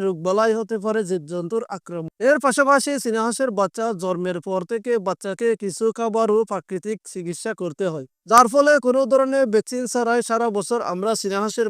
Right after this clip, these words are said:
বাচ্চা পালন করতে পারি। তবে আজকের এই ভিডিওতে আমি আপনাদের সাথে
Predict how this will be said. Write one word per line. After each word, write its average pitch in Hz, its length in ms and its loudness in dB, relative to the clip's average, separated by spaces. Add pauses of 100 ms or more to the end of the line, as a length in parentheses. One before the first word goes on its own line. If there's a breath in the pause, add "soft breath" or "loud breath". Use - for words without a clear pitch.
বাচ্চা 185 240 -4 (140)
পালন 175 200 -2 (100)
করতে 170 300 -10
পারি। 135 180 -12 (280)
তবে 262 200 4 (120)
আজকের 269 380 2
এই 285 160 2
ভিডিওতে 269 380 0 (180)
আমি 233 160 0 (100)
আপনাদের 214 440 -2
সাথে 254 200 -4